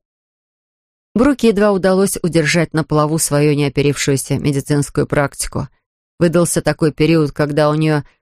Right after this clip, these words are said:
двадцать три дня подряд не было ни одного пациента. Слова "тебе нужно больше денег", "тебе нужно больше денег", "тебе нужно больше денег" жужжали у неё в голове, будто звон в ушах. Ну вот, реновация завершилась.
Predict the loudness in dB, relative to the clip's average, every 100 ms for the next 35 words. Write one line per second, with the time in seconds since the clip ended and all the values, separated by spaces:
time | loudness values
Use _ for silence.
0 | _ -4 0 0 -2 0 -2 0 -2 0
1 | 0 0 0 -2 0 0 2 0 0 0
2 | -2 -4 -4 -2 -2 -6 -10 -12 _ _
3 | _ -2 0 2 2 0 -6 _ _ _
4 | _ _ -2 0 2 2 0 -2 0 0
5 | 0 0 2 2 0 -4 -4 -2 -2 -2
6 | -2 -2 -2 -2 2 2 2 -2 -4 -2
7 | 0 -2 -2 -2 -2 -2 -2 2 2 0
8 | -4 _ _ _ _ 0 2 4 2 2
9 | 0 -2 -2 -2 0 2 2 0 -2 0
10 | 0 2 2 0 0 -2 -4 -10 _ _
11 | _ _ _ _ _ 2 2 2 0 2
12 | 2 0 0 -2 0 0 0 -2 -2 -4
13 | -6